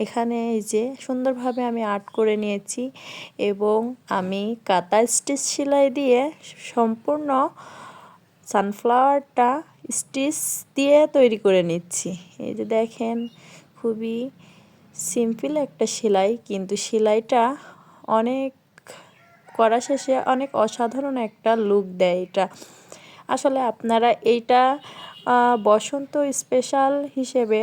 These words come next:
আপনারা কুশন কভার বা বেডশিট বা আপনারা যে কোনো ড্রেসেও এভাবে হ্যান্ড এমব্রয়ডারিটা করে নিতে পারেন। আসলে এটা অনেক সুন্দর একটা লুক দেয়। আমিও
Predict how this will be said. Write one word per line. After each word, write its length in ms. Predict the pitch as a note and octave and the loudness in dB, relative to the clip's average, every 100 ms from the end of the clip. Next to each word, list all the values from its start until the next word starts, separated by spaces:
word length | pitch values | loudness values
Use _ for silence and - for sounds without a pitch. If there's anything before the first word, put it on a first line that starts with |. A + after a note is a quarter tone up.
| A#3+ | 0
আপনারা 480 | G#3 - G#3 G#3+ A3 | -4 -4 -2 2 0
কুশন 380 | A3 A3+ B3 B3 | -2 -6 -6 -4
কভার 540 | A#3 G#3 G3+ G#3+ G#3 G#3+ | 0 0 0 0 0 0
বা 220 | G3+ G3 G3 F#3+ G3 | 0 2 2 2 0
বেডশিট 760 | F#3+ F3+ - G#3 G3+ G#3 G3 - - _ _ _ _ - - - - - - - - - | -4 -4 -6 -4 -2 -4 -8 -14 -20 _ _ _ _ -20 -20 -20 -20 -20 -20 -20 -20 -6
বা 120 | D4 D4 | 4 6
আপনারা 380 | C#4 C4+ B3+ B3+ B3 | 6 2 2 4 4
যে 180 | B3+ B3+ | 2 0
কোনো 260 | C4 B3+ B3+ | 0 0 0
ড্রেসেও 680 | G3+ A#3 B3 B3 C#4 C#4 D#4+ G4 - | 2 6 6 6 6 6 6 -2 -4
এভাবে 520 | A3 G#3+ A3 G#3 A3+ C#4+ F#4 - _ _ _ _ _ _ _ | 0 0 2 2 2 0 -4 -14 _ _ _ _ _ _ _
হ্যান্ড 400 | - G#3+ A3 A#3+ - A3+ | -2 0 0 -2 -4 -2
এমব্রয়ডারিটা 800 | G#3+ G#3 G#3+ B3+ C4+ C#4 B3 B3 D4+ | 0 0 -2 0 -2 0 2 2 0
করে 240 | - B3+ G#3 | 2 4 4
নিতে 300 | F#3+ F3 F#3 - | 0 -4 -6 -2
পারেন। 300 | F3 F#3 F#3+ - - - - - | -2 -2 -6 -12 -20 -20 -20 -8
আসলে 460 | - A3 B3+ A#3+ A#3 A#3+ - | -6 -2 -2 -2 -2 -4 -2
এটা 300 | G3+ G3+ A3 - G3+ | -4 -2 -2 -2 -2
অনেক 400 | G#3 G#3+ A#3 B3+ B3 | -2 -2 -4 -6 -8
সুন্দর 420 | - A#3+ A3 G#3+ G3+ | -8 -4 -2 0 2
একটা 320 | G3 G3+ G3 | 0 0 -2
লুক 240 | F#3+ F#3 G3 G3 | -2 -4 -6 0
দেয়। 240 | G3 A3 - G3+ | 2 2 -2 -4
আমিও 360 | G3+ G#3+ A#3+ | -2 -2 -2